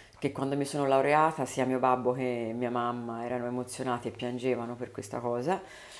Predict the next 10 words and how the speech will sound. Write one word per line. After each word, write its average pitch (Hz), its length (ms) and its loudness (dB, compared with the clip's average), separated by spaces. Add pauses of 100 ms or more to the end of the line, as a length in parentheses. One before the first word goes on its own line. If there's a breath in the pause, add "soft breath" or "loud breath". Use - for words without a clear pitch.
(360 loud breath)
e, 131 560 2 (500)
e - 100 -6
quindi 135 260 0
insomma 123 320 -4
il 123 60 -2
mio 143 140 2
studio 151 320 0
in 135 60 -2
scienze 135 360 -2
politiche, 156 680 2